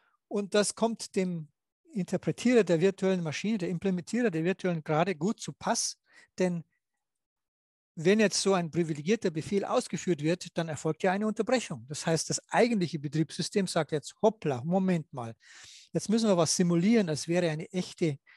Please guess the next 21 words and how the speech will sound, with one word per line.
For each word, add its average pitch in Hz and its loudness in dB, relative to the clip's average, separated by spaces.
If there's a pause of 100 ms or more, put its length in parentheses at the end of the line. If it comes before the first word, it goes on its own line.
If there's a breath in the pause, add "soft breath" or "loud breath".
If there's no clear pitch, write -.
(140 soft breath)
privilegierter 165 2
Befehl 151 -4
ausgeführt 175 -4
worden, 233 0
nämlich 151 -4
zum 151 -8
Beispiel 127 -8
auf 123 -12
Platte - -2
schreiben. 165 -6 (400 loud breath)
Und 170 0
das 180 0 (100)
fangen 208 4
wir 175 6
jetzt - 2
ab 220 -2
und 180 -8
machen 185 -2
es 156 -4
so, 220 -2 (460 loud breath)
äh, 185 0